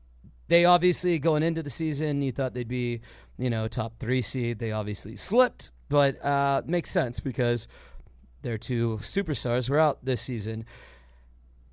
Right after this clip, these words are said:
They played in the Garden yesterday, the Boston Garden, and Kyrie had all sorts of antics after going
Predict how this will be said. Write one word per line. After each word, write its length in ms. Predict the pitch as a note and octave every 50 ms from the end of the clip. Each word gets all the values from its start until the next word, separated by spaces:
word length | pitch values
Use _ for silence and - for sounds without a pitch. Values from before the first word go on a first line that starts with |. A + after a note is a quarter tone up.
| _ _ _ -
They 120 | - F#3 G3
played 280 | G3 - C#4 C#4+ C#4
in 80 | C#4 C#4
the 80 | C4+ A3
Garden 400 | E3+ G#3+ F#3+ F#3 F3+ F3+ F3 E3+
yesterday, 500 | E3 E3 D#3 - D#3 D3 D3+ D3+ E3 F3+
the 120 | E3 C3+
Boston 460 | A2 E3 D#3+ D3 C#3 - - C#3 C3
Garden, 520 | A#2+ B2+ B2 A#2+ B2 B2+ C3 D3 E3+ E3+ D#3 - - - - - - - - - - - - - - - - - -
and 800 | F3 F3 F3 E3+ E3 E3 E3 E3 E3 E3 E3 D#3 C3+ - - F3 - - -
Kyrie 680 | - G#3 A3 A3+ A#3+ A#3 A#3 A#3 A#3 A3 G#3+ G#3 G3
had 320 | F3 E3+ F#3+ F#3 F3+ E3+ - -
all 200 | E3+ F#3 A3 A3
sorts 320 | - - G3 F#3+ F3+ -
of 100 | D3+ C3+ -
antics 560 | - D3+ C#3+ C#3 - - C#3+ C3+ C3 - - - - - - - -
after 260 | D#3 F3+ - - A3+
going 420 | F#3 C3 D3+ F3+ F3 E3+ F3 E3+